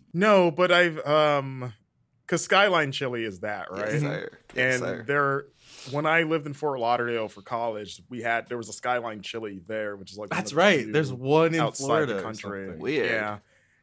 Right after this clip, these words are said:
Speaker 1: But I, and I would always pass by it, but I, I never once went in there. I would always tell myself, like, "I should go in there one of these days." But,
Speaker 2: Dude.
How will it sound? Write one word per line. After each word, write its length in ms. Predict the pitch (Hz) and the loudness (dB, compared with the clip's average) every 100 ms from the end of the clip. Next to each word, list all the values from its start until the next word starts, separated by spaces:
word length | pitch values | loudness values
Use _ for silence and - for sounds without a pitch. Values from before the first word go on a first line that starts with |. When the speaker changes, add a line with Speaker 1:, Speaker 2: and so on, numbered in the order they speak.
| - | 0
Speaker 1:
But 120 | 147 | 4
I, 80 | 139 | 6
and 120 | 156 | 6
I 140 | 160 | 6
would 140 | 165 175 | 6 6
always 200 | 190 190 | 4 0
pass 300 | - 175 - | 0 -2 0
by 320 | 131 123 151 | -2 2 2
it, 80 | 175 | 0
but 100 | 143 | 0
I, 220 | 131 127 | 2 2
I 200 | 113 127 | 2 -2
never 360 | 123 127 135 143 | -4 -8 -6 -6
once 320 | 127 127 - | -6 -8 -10
went 140 | 110 | -14
in 100 | 110 | -12
there. 200 | 107 98 | -10 -6
I 60 | 101 | -6
would 100 | 110 | -4
always 160 | 120 120 | -6 -6
tell 140 | 120 | -10
myself, 180 | 120 - | -18 -14
like, 80 | 156 | -14
"I 40 | - | -14
should 200 | - 277 | -16 -16
go 180 | 254 240 | -14 -12
in 100 | 208 | -8
there 160 | 110 | -8
one 160 | 95 95 | -8 -12
of 60 | |
these 180 | 87 87 | -14 -16
days." 280 | - 90 87 | -12 -12 -12
But, 100 | - | -8
Speaker 2:
Dude. 460 | 101 113 104 - | -8 -4 -6 -6